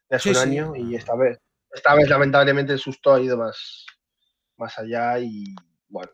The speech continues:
Speaker 1: pues, dicen que Unai Simón ha sido quien ha dado la noticia a la, a la gente y
Speaker 2: Sí.
Speaker 1: se ha llevado una ovaci-, una ovación sonora de, del público granadino y han decretado la, la suspensión, no se supo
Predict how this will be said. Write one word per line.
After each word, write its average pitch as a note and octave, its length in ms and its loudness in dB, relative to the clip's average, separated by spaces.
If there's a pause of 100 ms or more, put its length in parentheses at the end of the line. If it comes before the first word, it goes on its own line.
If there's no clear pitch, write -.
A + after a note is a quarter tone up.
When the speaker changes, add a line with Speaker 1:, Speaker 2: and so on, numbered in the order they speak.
(120)
Speaker 1:
pues, - 360 -20
dicen B2+ 220 -4
que B2 80 -6
Unai B2+ 220 -2
Simón B2+ 340 -2
ha A#2+ 60 -6
sido B2 240 -6
quien A#2+ 140 -8
ha A#2 80 -8
dado A#2 260 -4
la A2+ 100 -8
noticia A#2 340 -16
a A2+ 40 -20
la, - 920 -14
a B2+ 40 4
la B2 100 4
gente E3 500 2
y C#3 60 -2
Speaker 2:
Sí. B2+ 460 -8
Speaker 1:
se C#3 80 0
ha C3+ 40 6
llevado B2+ 160 4
una C3 100 2
ovaci-, B2+ 260 0
una C3 140 0
ovación A#2+ 260 -2
sonora B2 320 -2
de, A#2+ 340 -4
del A#2+ 380 -8
público A#2+ 280 -6
granadino C#3+ 580 -4 (640)
y G#2+ 580 -12
han B2+ 160 -4
decretado A#2+ 420 -4
la, A2 140 -10
la G#2 560 -16
suspensión, A2+ 480 -14
no A2 160 -8
se - 120 -18
supo G2+ 560 -14